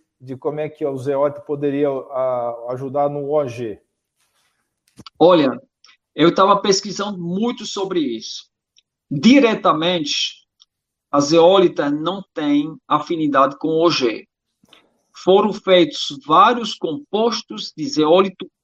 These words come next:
Speaker 2: zeólita com O G pra sequestrar o chumbo na, no tratamento de água.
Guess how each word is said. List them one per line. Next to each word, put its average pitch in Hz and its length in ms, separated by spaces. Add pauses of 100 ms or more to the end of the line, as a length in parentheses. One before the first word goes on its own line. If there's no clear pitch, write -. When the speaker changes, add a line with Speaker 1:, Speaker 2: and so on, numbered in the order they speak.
(220)
Speaker 2:
zeólita 165 560 (300)
com 277 400
O 185 160
G 147 480 (720)
pra 160 140
sequestrar 190 640
o 202 140
chumbo 262 800 (720)
na, 170 280
no 190 160
tratamento 185 600
de 208 140
água. 147 600